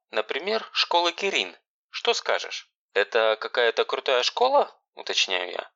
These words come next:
Помню, что в дораме «Окрылённые мечтой» была такая школа. Но разве она не придумана сценаристом?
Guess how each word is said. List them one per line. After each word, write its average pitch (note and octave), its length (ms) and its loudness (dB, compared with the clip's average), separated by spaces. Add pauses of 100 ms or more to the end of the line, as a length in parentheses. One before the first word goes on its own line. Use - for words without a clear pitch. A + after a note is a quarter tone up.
Помню, D#3+ 480 0
что - 220 -2
в G2+ 60 -2
дораме A#2 580 2
«Окрылённые A2+ 680 0
мечтой» D#3+ 580 -2
была C#3+ 280 2
такая F#2 380 0
школа. - 460 -4 (180)
Но G2+ 120 0
разве G#2+ 300 2
она G#2 160 -2
не G#2+ 120 -6
придумана F3+ 540 0
сценаристом? - 720 -2